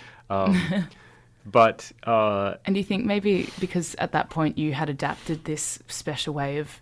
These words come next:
Speaker 2: creating the songs in your head that, you know, you don't wanna have to learn a whole new way with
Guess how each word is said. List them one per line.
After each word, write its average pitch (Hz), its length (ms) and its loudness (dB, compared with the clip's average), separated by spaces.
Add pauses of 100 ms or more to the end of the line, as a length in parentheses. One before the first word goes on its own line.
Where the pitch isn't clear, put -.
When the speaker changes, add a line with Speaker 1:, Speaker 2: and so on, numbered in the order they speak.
(200)
Speaker 2:
creating 147 400 -4
the 147 80 -4
songs 147 360 -4
in 147 100 -2
your 147 100 0
head 143 400 -6 (460)
that, - 340 -2 (240)
you 170 120 2
know, 160 80 2
you 156 140 0
don't 151 160 0
wanna 156 140 0
have 143 200 -4
to 165 100 -6
learn 143 300 0
a 151 60 0
whole 147 280 -2
new 143 240 0
way 139 400 -4
with 147 180 -2